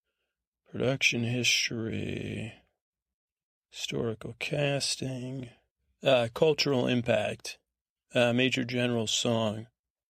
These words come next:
Pirates is one of the most frequently referenced works of Gilbert and Sullivan. The Major General's song in particular is frequently parodied, pastiched, and used in advertising. Parody versions have been used in political commentary as well as entertainment.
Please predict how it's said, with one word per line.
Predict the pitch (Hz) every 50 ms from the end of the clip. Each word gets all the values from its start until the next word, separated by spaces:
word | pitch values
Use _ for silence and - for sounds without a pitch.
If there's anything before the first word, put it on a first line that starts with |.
| _ _ _ _ _ _ _ _ _ _ _ _ _ -
Pirates | - 170 175 185 170 143 - -
is | 135 127
one | 135 139 135
of | 127
the | 127
most | 120 120 113 - -
frequently | - 139 139 139 143 131 127 123 120
referenced | 110 117 117 117 117 - - 123 113 113 - -
works | 123 117 113 110 - - -
of | 110 110
Gilbert | 113 107 104 113 110 104
and | 107 107
Sullivan. | - - - 113 117 113 110 104 110 110 113
The | 117
Major | 113 120 123 120 - - 127
General's | 120 123 123 123 123 117 110 -
song | - 127 120 117 113
in | 113 110
particular | 110 101 - - 175 180 170 - 127 123 123 113
is | 107 -
frequently | - - 143 135 131 131 131 127 127 120
parodied, | - - - 123 123 127 127 127 127 123 123 120 -
pastiched, | - - 127 120 117 - - - - 127 123 123 120 120 - - - - 123
and | 120 113
used | 113 110 107 101 - 117
in | 107 104
advertising. | 110 120 127 135 127 117 117 104 - - 117 110 107 107 - - - 110 - 113 117 - _ _ _ _ _ _ _ _ _ _ _ _ _ _ _ _ _ _ _ _ _ _ _ _ _ _ _ _ _ _ _ _ _ _ _
Parody | - - 139 139 139 139 139
versions | 123 135 135 131 123 117 123 117 113 -
have | 123 113
been | 117 113
used | 117 110 107 -
in | 120 117
political | 110 - 113 127 143 147 139 - 139 135
commentary | - 139 135 135 131 131 127 - - 127 127 123 120 117
as | 107 -
well | 120 120 117 113
as | 110 107
entertainment. | 113 110 110 107 101 - - 127 123 123 113 104 101 -